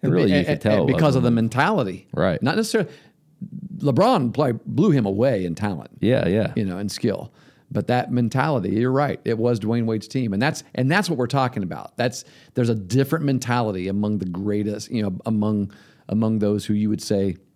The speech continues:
Speaker 2: "That's his team."
Speaker 1: Right.
Speaker 2: Tom Brady is
Speaker 1: Yeah.
Speaker 2: an absolute cleaner.
Speaker 1: Yeah,
Speaker 2: I
Speaker 1: he
Speaker 2: mean,
Speaker 1: is.
Speaker 2: and we've seen Tom Brady take over games.
Speaker 1: Mm-hmm.
Speaker 2: And, and, and you wonder, how do you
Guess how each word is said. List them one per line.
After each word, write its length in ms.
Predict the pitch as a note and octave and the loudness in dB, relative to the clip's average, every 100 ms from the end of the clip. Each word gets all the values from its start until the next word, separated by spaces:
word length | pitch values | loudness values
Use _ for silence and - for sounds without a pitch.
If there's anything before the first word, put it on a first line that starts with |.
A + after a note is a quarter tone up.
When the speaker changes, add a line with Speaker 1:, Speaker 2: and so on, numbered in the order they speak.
| _ | _
Speaker 2:
"That's 280 | A#2+ G#2 - | -2 -2 -2
his 220 | G#2+ E2+ | -4 -4
team." 380 | - A#2+ F#2 - - | -2 -2 -2 -8 -8
Speaker 1:
Right. 320 | D#2+ E2 D#2 - - | -2 2 2 -2 0
Speaker 2:
Tom 240 | B2 B2+ | 2 4
Brady 400 | B2+ C3+ A2 - _ _ _ _ _ _ _ - | 4 2 0 -6 _ _ _ _ _ _ _ -4
is 160 | A2+ F#2+ | -2 0
Speaker 1:
Yeah. 60 | |
Speaker 2:
an 80 | A2 | 0
absolute 560 | G#2 A#2 - A#2+ A#2 - | 0 -2 -2 -2 0 -2
cleaner. 420 | - G2+ C#2 - | -4 -4 -6 -8
Speaker 1:
Yeah, 240 | - E2+ G#2 - | -2 0 0 -4
Speaker 2:
I 40 | - | -2
Speaker 1:
he 40 | |
Speaker 2:
mean, 140 | G#2+ G#2 | 0 0
Speaker 1:
is. 20 | G2+ | 0
Speaker 2:
and 80 | |
we've 160 | A#2+ A#2+ | 0 0
seen 220 | - B2 | 0 0
Tom 240 | A#2 A#2+ B2 | 0 0 0
Brady 400 | C3 A#2 F#2 G2 - _ _ _ _ - | 2 0 -2 -6 -12 _ _ _ _ -8
take 280 | A#2 G#2+ G#2+ | -4 -2 0
over 240 | G#2 A#2 | 2 2
games. 420 | B2 F#3+ G2 - | 0 -2 -4 -4
Speaker 1:
Mm-hmm. 240 | D#2+ D#2+ F#2 - | -2 -2 -2 -2
Speaker 2:
And, 320 | A2 G#2+ A2+ | -2 -2 -2
and, 240 | A2+ A2 C3+ | -2 0 0
and 100 | A#2+ | 2
you 80 | A#2 | 2
wonder, 400 | C3 E3 F#2+ - - _ _ | 2 0 -2 -6 -18 _ _
how 320 | - G#2 D#3+ | -6 -2 -2
do 140 | F3 | -2
you 200 | F#3 D3 | -4 -4